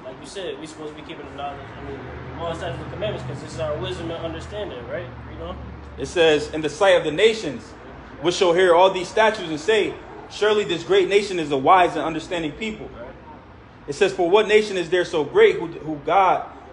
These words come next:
Speaker 2: who have God so nigh unto them as the Lord our God is in all things that we call upon him for?"
Speaker 1: Right, so when we walking in the law, statutes, and commandments, the other nations look at us like we're, you know, oh,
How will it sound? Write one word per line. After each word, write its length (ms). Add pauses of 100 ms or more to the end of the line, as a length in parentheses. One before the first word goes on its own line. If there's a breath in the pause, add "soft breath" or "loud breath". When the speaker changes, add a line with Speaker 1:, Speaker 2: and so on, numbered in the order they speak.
(260)
Speaker 2:
who 100
have 260
God 200
so 180
nigh 340
unto 200
them 260 (340)
as 200
the 60
Lord 220
our 280
God 360
is 60
in 140
all 260
things 240
that 160
we 100
call 280
upon 240
him 180
for?" 220 (120)
Speaker 1:
Right, 140
so 140
when 240
we 60 (140)
walking 260
in 100
the 40
law, 200
statutes, 340
and 160
commandments, 460
the 100
other 140
nations 440
look 220
at 140
us 160 (440)
like 200 (200)
we're, 80 (400)
you 80
know, 120 (720)
oh, 160